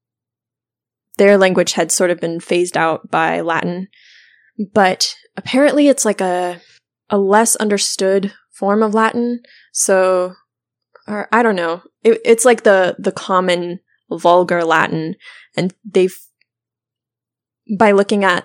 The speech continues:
the graffiti that <laughs> people left behind there, um,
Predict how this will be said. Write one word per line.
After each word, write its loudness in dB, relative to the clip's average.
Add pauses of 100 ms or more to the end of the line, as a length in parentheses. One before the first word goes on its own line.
the -4 (160)
graffiti -6 (200)
that 0 (200)
<laughs> -4
people -2
left -2
behind -2
there, -6 (460)
um, -2